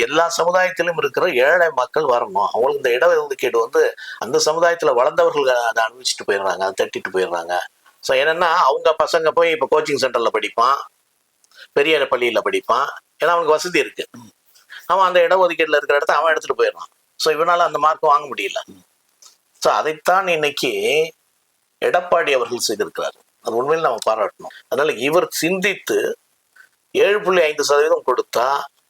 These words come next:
இந்த ஏழை எளிய மாணவர்கள், அரசு பள்ளியிலே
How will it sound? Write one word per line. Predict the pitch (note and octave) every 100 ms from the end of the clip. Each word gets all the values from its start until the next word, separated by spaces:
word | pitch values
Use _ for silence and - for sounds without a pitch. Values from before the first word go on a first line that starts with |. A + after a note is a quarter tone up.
| _
இந்த | A#2+ C3 A#2 D#3
ஏழை | F#3+ F3+
எளிய | D3 C#3 A#2
மாணவர்கள், | A#2 A2+ G2+ - C3 - _ _ _ _ _
அரசு | - A#2+ D#3 F3+
பள்ளியிலே | E3+ D#3